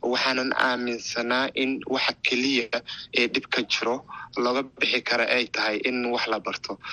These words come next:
Sidaas daraaddeed, ah, marka aan tago shaqo ahaan aan ka shaqayn jiray intaan ka tagay xeryaha kadib, eh, labada kun iyo toddoba iyo tobankii, mar walba oon tago waxaan arkaya iskuullada baahi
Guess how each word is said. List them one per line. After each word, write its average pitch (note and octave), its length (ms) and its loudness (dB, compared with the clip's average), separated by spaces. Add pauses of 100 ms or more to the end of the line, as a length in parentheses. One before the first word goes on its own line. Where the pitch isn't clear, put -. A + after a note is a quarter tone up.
(100)
Sidaas D#3 260 2
daraaddeed, C3+ 520 2 (260)
ah, A#2+ 180 2
marka B2+ 380 0
aan B2 140 -2
tago A2+ 260 -2
shaqo - 260 2
ahaan B2+ 380 2
aan A#2+ 100 0
ka C#3+ 100 -2
shaqayn A#2+ 360 0
jiray A2 320 0 (340)
intaan A#2 500 0
ka - 100 4
tagay A2 420 0
xeryaha A#2 320 2
kadib, - 320 -2 (340)
eh, G#2+ 320 2
labada B2 260 0
kun B2+ 120 0
iyo A#2+ 80 -4
toddoba A#2 240 -2
iyo A2 80 -4
tobankii, A2 360 0 (220)
mar E3+ 120 2
walba D3 220 2
oon C3+ 220 0
tago A#2+ 220 -2
waxaan A#2 220 0
arkaya - 280 0
iskuullada A#2 440 -2
baahi A#2 420 0